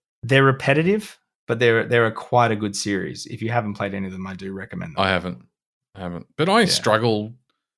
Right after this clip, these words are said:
Speaker 2: I struggle jumping into the middle of a series. I wanna go all the way to the start to get the story, but then I go to the start and it's a fifteen, twenty-year-old game, and I'm like,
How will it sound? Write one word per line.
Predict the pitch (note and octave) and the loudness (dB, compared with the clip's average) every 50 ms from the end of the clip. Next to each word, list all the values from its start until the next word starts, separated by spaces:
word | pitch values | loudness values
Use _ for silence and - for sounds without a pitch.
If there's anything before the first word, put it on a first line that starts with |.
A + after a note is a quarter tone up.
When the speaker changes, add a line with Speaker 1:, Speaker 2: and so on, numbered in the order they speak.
| _ _ _ _ _ _ - | _ _ _ _ _ _ -2
Speaker 2:
I | D3 C#3+ | -2 -2
struggle | - - - E3+ D#3+ D#3+ D3+ B2+ | 0 2 4 4 4 4 2 2
jumping | B2 B2+ A2+ A2 - B2+ C3 A#2+ | 2 0 0 0 -2 -4 -2 0
into | G#2+ G#2+ A2 A2+ G#2+ G#2 G2+ F2+ - - A#2 | 2 2 2 0 0 -2 -2 -4 -4 -4 -4
the | G2+ G2 | -2 -2
middle | F#2 F#2+ G2+ F#2+ G#2 A2 A2+ | -2 -2 0 0 0 0 0
of | G#2 G2+ | 0 0
a | G2+ | -2
series. | - - - A2+ G#2+ G#2+ B2+ D#3+ D3 A#2+ | -2 0 0 2 2 2 2 0 0 0
I | A2+ G#2 | 0 0
wanna | G2+ G2+ G#2+ G#2 G2+ | 2 0 0 0 2
go | G2 G2 G2 F#2 | 2 0 2 2
all | F#2 G2 | 0 0
the | F#2+ G2 | 0 0
way | F#2+ F#2 F2+ | 0 0 -2
to | F2 - | -4 -8
the | - E2+ | -8 -6
start | - - - G2+ G2 F#2+ - | -6 -2 0 2 2 0 0
to | G2 | -4
get | F#2+ - - | -6 -6 -4
the | - | -6
story, | - - - G#2+ G#2 A2 B2 C3 C3 | -6 -2 0 2 2 4 4 2 2
but | C3 A#2+ F#2+ - | 0 -2 -2 0
then | A2 G#2 G2+ | 0 2 2
I | G2+ G2+ | 0 0
go | F2 G#2 G2+ G#2+ | 2 2 2 2
to | A2 | 2
the | A2 G2+ | 0 -2
start | - - - G2+ F#2+ G2 F#2+ | -2 0 2 2 4 2 2
and | F#2+ G2+ | 0 -4
it's | G2+ - - | -4 -4 -4
a | G2+ F2+ | -6 -6
fifteen, | - - G#2+ F#2 - - G2+ G2 G2 F#2 | -4 -6 -6 -4 -2 -2 -2 -2 -2 -4
twenty-year-old | F2 - G#2 F#2+ F#2+ F#2+ F#2 F#2 F#2 F2+ F2 | -4 -4 -4 -2 -2 -2 -2 -4 -4 -6 -4
game, | - F#2 F#2 F#2+ G2+ G2+ | -4 -2 0 0 0 -2
and | G2+ F#2 | -2 -2
I'm | F2+ F2+ F#2 | -4 -2 -2
like, | F#2 F2+ F2+ | -2 -2 -4